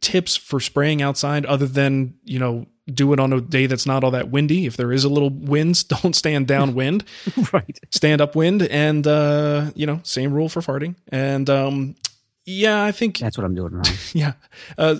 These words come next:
Speaker 1: and he's, I think he's got it. You just stay away from the house, be, be, uh, conscientious of your neighbors and make sure that, you know, 'cause obviously that's how you can get in trouble. If people start smelling the fumes, it's not a good thing. Um, but it really comes down to learning how to sand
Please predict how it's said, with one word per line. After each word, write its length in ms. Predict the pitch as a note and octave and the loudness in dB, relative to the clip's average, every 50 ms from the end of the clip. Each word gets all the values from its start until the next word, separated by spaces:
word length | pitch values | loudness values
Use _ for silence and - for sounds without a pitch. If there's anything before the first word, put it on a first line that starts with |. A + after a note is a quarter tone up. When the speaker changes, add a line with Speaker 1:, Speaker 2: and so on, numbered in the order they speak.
| - | 0
Speaker 1:
and 160 | D#3+ D#3 D#3+ | 0 0 2
he's, 180 | D3+ D#3+ D#3+ D3+ | 2 0 -2 0
I 80 | D#3 D3 | -2 0
think 180 | - F#3+ E3+ | 0 2 2
he's 120 | E3+ D3+ D3+ | 2 2 2
got 160 | E3+ E3 B2+ | 2 2 2
it. 80 | - | 0
You 40 | C3+ | 0
just 140 | C3 B2+ - | 0 0 2
stay 140 | - D3+ D3 | 2 4 4
away 180 | D3+ D3+ D#3 D3+ | 4 4 4 2
from 140 | - D#3 C#3+ | 0 -2 -4
the 60 | C3+ | -2
house, 260 | D3 D3 C#3+ D3 C#3+ | -2 -2 0 -2 0
be, 220 | - D3+ D3 D3 | 0 -2 -2 -2
be, 200 | - D3 D3+ D#3+ - - - | 0 -2 -2 -2 -2 -4 -2
uh, 380 | D3 C#3 C3+ B2+ B2 - - C#3+ - | 0 2 2 2 0 -2 -4 -10 -6
conscientious 640 | - D#3 D3+ - - C3+ C#3 C#3+ - E3+ E3 - | -2 -2 0 0 0 0 0 0 0 0 0 0
of 80 | C3+ B2 | -2 -2
your 100 | B2 B2 | -2 -2
neighbors 480 | A#2+ B2 B2 B2 C#3+ D#3 F3 F3 - C#3 | 0 0 2 2 4 4 2 2 0 0
and 100 | B2 B2 | 0 0
make 120 | B2+ B2 | 0 0
sure 280 | - - C#3 C3+ C3 C3 | 0 0 2 2 2 4
that, 180 | B2+ B2 B2 - - | 2 2 0 -2 -6
you 80 | B2+ B2 | -6 -4
know, 120 | A#2 A2+ | -4 -2
'cause 160 | - A#2+ A#2+ | -2 -2 -2
obviously 340 | A#2+ A#2+ A#2+ B2 A#2+ - B2+ | 0 0 0 0 -2 -2 -2
that's 160 | B2 A#2+ A#2 | -4 -4 -2
how 80 | - C3 | -2 -2
you 140 | B2 A#2+ - | -2 -2 -4
can 80 | - | -4
get 100 | A2+ - | -6 -6
in 80 | - - | -6 -6
trouble. 480 | - - - D#3 B2+ B2 A#2+ C3+ D3+ C#3 | -4 2 2 2 4 4 0 0 -2 -4
If 180 | B2 - _ _ | -6 -8 _ _
people 240 | - - - - A#2+ | -2 0 0 0 0
start 240 | - C3 A#2+ - - | 0 0 0 0 0
smelling 320 | - C#3 C3 B2+ A#2+ A#2+ | 2 2 2 2 2 0
the 60 | A#2 | -2
fumes, 420 | - - C#3+ C#3+ C3+ A#2+ A#2 A2+ A#2+ | -2 0 2 4 4 4 2 0 -2
it's 100 | - - | -4 -2
not 140 | B2 A#2 | -2 -2
a 40 | A#2+ | -2
good 220 | C#3 C3 C3+ C3 - | -4 -6 -6 -6 -6
thing. 240 | - - C3 C3 B2 - - - - - - - _ _ _ | -4 -4 -4 -4 -4 -8 -14 -20 -20 -20 -20 -20 _ _ _
Um, 400 | - A#2 A2+ A2 A2+ A2 A2 - - | -4 -2 0 0 0 0 -2 -2 2
but 180 | - C#3 - - | 2 2 4 4
it 160 | D3 D3 C3 | 0 -2 0
really 280 | D3+ D3+ E3 F#3+ G3 F3+ | 0 0 2 2 2 2
comes 240 | - F#3+ E3+ D3+ C#3+ | 0 0 0 0 2
down 240 | D#3 D#3 D#3 D#3+ | 2 2 2 0
to 100 | - - | 0 -2
learning 380 | B2+ B2+ C3+ D3+ D#3 D#3 D#3 D3 | -2 0 2 2 2 2 0 -2
how 220 | - - D3+ C#3+ | -2 -4 -4 -4
to 320 | C#3+ - - C#3+ B2+ A#2+ A2+ | -4 -4 -4 -2 -2 -2 0
sand 520 | - - - C3 C3 C#3 D#3 E3+ D#3+ D3+ | 0 0 0 0 0 0 -2 -2 -4 -4